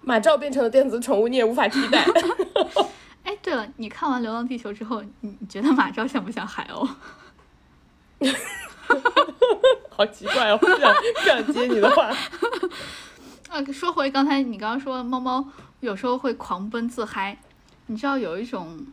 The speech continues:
Speaker 2: 猫猫的行为模式叫屎嗨吗？
Speaker 1: 我没听过，但是我觉得这个名字听起来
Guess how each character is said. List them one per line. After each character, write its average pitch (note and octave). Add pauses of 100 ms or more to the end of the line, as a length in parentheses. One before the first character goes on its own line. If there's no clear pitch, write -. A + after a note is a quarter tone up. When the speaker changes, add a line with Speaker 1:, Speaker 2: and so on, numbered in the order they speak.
(260)
Speaker 2:
猫 A3+
猫 A#3
的 G#3
行 G3
为 G3
模 F#3+
式 A3
叫 A3
屎 -
嗨 F#3
吗？ F3+ (1600)
Speaker 1:
我 G#3
没 G#3
听 D#4
过， D4
但 B3+
是 A#3+
我 G#3
觉 G3+
得 G3
这 B3
个 C4
名 F3
字 A#2+
听 B3
起 A#3+
来 F#3+